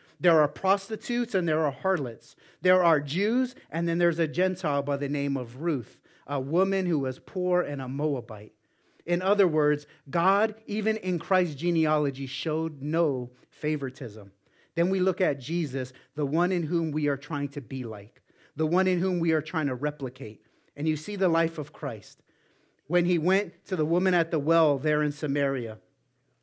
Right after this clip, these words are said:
she was shocked. Why was she shocked when Jesus started talking to her? What did she say in John four? "What in the world does a Jewish male have to do with me? Why in the world are you talking to me?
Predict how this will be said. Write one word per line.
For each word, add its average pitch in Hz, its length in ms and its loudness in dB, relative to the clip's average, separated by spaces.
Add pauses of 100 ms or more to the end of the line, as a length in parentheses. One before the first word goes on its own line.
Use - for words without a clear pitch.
(120)
she 196 300 -6
was 190 420 0
shocked. - 800 -4 (680)
Why 190 240 6
was 220 160 2
she 196 180 -6
shocked 156 460 0
when 143 140 -4
Jesus 151 380 -4
started 143 320 -4
talking 131 380 -8
to 117 120 -16
her? 107 160 -16 (180)
What 175 120 2
did 190 120 0
she 175 180 -4
say 143 320 -2
in 131 100 -6
John 143 300 -2
four? 117 340 -12 (2250)
"What 196 460 8
in 214 140 6
the 196 100 8
world 208 300 10
does 180 160 6
a 170 80 6
Jewish 247 580 6
male 190 520 8
have 190 280 6
to 220 80 -2
do 202 200 2
with 190 160 6
me? 202 40 -8 (160)
Why 226 320 10
in 269 140 8
the 220 100 8
world 233 240 8
are 233 40 4
you 208 120 0
talking 254 460 0
to 180 80 2
me? 131 220 -2